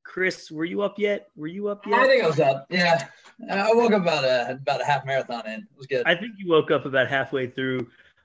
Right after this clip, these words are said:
Speaker 1: Um, weather, what was the weather like? Terrible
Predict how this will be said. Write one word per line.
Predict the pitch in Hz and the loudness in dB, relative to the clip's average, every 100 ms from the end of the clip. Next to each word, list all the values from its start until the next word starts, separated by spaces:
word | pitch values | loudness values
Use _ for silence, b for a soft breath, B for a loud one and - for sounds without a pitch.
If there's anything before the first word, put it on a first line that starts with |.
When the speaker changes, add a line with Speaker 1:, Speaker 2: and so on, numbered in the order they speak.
| - | -6
Speaker 1:
Um, | 139 135 131 123 113 _ _ - | -2 -2 -2 -6 -12 _ _ -12
weather, | 131 147 170 165 143 | 0 2 4 4 2
what | 160 | 0
was | 175 | -2
the | 151 | 0
weather | 147 147 139 | 0 0 2
like? | 131 113 - _ | 0 -2 -6 _
Terrible | - - 113 113 101 101 92 | -14 -8 -6 -6 -8 -12 -14